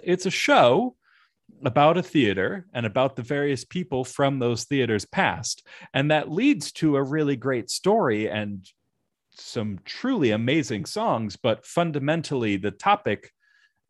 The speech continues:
is one that is probably j-, just not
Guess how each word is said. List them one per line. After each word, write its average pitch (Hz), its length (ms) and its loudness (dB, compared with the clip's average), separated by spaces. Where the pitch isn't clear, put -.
is 113 260 -4
one 131 460 0
that 117 240 0
is 104 300 -6
probably 123 560 0
j-, 107 60 -10
just 104 300 -10
not 107 320 0